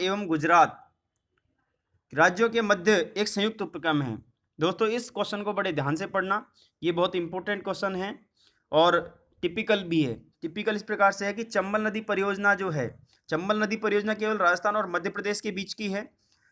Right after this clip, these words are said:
माही बजाज सागर परियो-, परियोजना है जो कि, चूँकि माही नदी अमरोरू जिले की मेहन झील से, मतलब एमपी की मेहन झील से निकलती है, लेकिन एमपी में कोई बांध नहीं बनाया गया इसके ऊपर,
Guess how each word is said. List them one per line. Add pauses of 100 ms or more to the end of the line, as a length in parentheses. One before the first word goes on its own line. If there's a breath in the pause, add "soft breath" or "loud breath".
(320)
माही
बजाज
सागर
परियो-,
परियोजना
है
जो
कि,
चूँकि
माही
नदी
अमरोरू
जिले
की
मेहन
झील
से,
मतलब
एमपी
की
मेहन
झील
से
निकलती
है, (360 soft breath)
लेकिन
एमपी
में
कोई
बांध
नहीं
बनाया
गया
इसके
ऊपर,